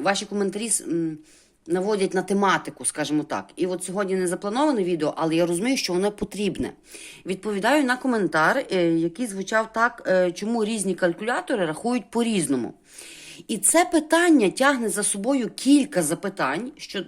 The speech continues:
ну, супер плюс, тому що я зможу тут відповісти і на інші речі. Е, чому калькулятори різні рахують, я скажу трохи далі, дочекайтеся.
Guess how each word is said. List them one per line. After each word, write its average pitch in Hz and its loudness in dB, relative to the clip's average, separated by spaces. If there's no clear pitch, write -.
ну, 180 -4
супер - 0
плюс, 214 -2
тому 151 -4
що 151 -10
я 156 -4
зможу 170 -4
тут 160 -8
відповісти 147 -6
і 165 0
на 170 0
інші 170 -6
речі. 104 -8
Е, 151 -2
чому 262 2
калькулятори 180 2
різні 160 -2
рахують, 151 -2
я 196 2
скажу 185 -2
трохи 190 0
далі, 139 0
дочекайтеся. 151 -2